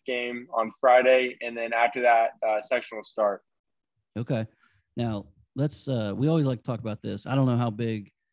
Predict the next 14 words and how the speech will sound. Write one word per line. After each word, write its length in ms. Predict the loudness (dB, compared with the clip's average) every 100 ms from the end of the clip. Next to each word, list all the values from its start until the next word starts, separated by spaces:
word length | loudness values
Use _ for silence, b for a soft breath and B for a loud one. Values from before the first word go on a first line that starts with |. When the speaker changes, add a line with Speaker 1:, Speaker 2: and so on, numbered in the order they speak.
| _ _ _ _ -10
Speaker 2:
the 220 | -4 -2
area 360 | -2 -2 -2
is. 140 | -4 -6
You're, 340 | -8 -4 -4 -4 -6
you 200 | -8 -6
could 140 | -6 -4
be 80 | -4
similar 320 | -4 -6 -6
to 60 | -6
West 200 | -8 -8
Virginia, 480 | -8 -6 -6 -6 -10 _ _ _ -12
um, 420 | -8 -6 -6 -10 -14 -20 _ _ _ _
but 300 | -16 -10 -10 -10 -16 -8
we, 560 | -4 -2 -2 -4 -8